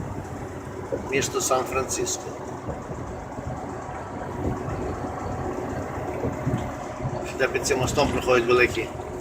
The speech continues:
кораблі. Бачите, вони пливуть собі легонько сюди.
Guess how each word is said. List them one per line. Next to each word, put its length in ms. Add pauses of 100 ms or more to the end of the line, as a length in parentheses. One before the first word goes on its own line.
(200)
кораблі. 440 (1600)
Бачите, 480 (100)
вони 300
пливуть 480
собі 180
легонько 500
сюди. 280